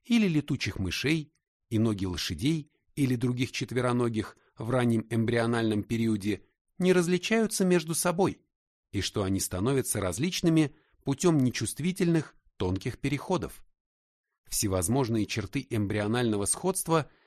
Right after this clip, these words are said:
могут быть, как мы увидим далее, объяснены тем, что предки наших ныне существующих видов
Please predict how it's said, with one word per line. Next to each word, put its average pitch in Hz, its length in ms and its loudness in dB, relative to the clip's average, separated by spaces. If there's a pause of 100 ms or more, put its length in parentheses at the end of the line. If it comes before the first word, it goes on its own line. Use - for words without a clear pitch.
(140)
могут 196 340 2
быть, 175 300 0 (160)
как 170 200 -2
мы 170 160 6
увидим 160 420 4
далее, 147 420 2 (280)
объяснены 104 640 0
тем, 180 340 0 (360)
что - 220 -2
предки - 380 0
наших 151 400 2
ныне 151 260 4
существующих 117 960 -2
видов 170 360 0